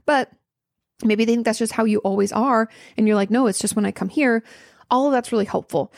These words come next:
So letting them know and letting them know that you struggle with dissociation. If you struggle to even say these things, you can write it down and bring it in and read off of it. That can also help you open up and show your feelings and talk about what's going on, like, wi-,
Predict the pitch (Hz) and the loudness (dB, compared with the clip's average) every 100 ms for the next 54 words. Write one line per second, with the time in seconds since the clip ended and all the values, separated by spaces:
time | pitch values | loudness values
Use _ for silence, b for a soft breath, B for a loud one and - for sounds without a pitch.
0 | B B - 220 202 208 220 226 220 208 | B B -2 0 0 0 0 2 2 2
1 | 202 208 208 214 233 220 208 196 196 - | 2 2 2 2 2 2 0 0 -2 -2
2 | 196 196 190 - - - 233 254 269 240 | -2 -2 -4 -4 -2 0 0 0 0 -2
3 | 208 240 - 262 277 277 - 214 170 - | -2 -4 0 0 0 -2 -2 -2 0 0
4 | 269 277 233 - 214 208 208 208 185 180 | 0 0 0 2 0 0 -2 -2 0 0
5 | 175 247 262 262 247 190 165 156 202 247 | 0 0 2 2 2 0 -2 -2 0 2
6 | 226 185 156 - 233 - 233 240 233 B | 0 0 -2 0 -2 -2 0 0 -2 B
7 | B B B B B B _ _ _ _ | B B B B B B _ _ _ _
8 | _ - _ - 226 220 - 208 - 220 | _ -20 _ -2 0 0 2 0 2 0
9 | 214 - 196 202 202 196 190 - 190 175 | 0 -2 -2 0 0 0 -2 0 0 0
10 | - 196 202 202 170 - 175 196 196 - | 0 0 2 0 -2 -2 -2 0 -2 -2
11 | 170 185 - 196 185 180 180 - 175 180 | -2 -2 -2 -2 0 2 0 0 0 2
12 | 220 320 _ _ _ _ - 190 170 175 | 2 0 _ _ _ _ -4 -2 -2 0
13 | 196 | -2